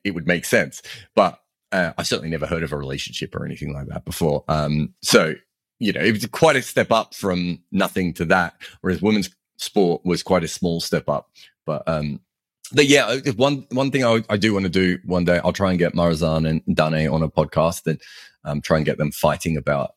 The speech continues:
uh, the worst bowling change that Dane ever made, um, <laughs> or the worst fielding position, or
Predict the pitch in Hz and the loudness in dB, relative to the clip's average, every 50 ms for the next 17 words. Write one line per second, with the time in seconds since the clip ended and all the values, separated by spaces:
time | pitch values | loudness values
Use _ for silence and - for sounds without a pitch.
0 | _ - 73 71 71 73 73 69 - - 76 76 78 71 71 80 80 76 73 - | _ -4 -4 -2 -2 -4 -4 -4 -6 -6 -6 -6 -6 -2 0 2 2 2 2 -2
1 | - - - 73 71 73 80 80 78 - 76 73 73 73 - - - 73 - 73 | -6 -4 -2 0 2 2 2 2 0 0 -2 -2 -2 -2 -2 -2 -4 -2 0 0
2 | 73 71 71 73 69 67 71 71 71 73 73 73 - - _ _ - 80 78 71 | 0 2 2 2 2 2 0 0 2 0 -2 -4 -6 -12 _ _ -10 -8 -6 -6
3 | 73 78 - - - - - - - - _ - - 85 78 92 90 92 85 - | -8 -4 -2 -2 -2 -2 -4 -10 -14 -14 _ 0 2 4 4 6 6 6 4 2
4 | - - 76 76 76 85 78 - 78 - 76 76 - - - - - - | -2 -4 -4 -2 -2 -4 -4 -6 -8 -8 -8 -8 -6 -8 -8 -8 -8 -10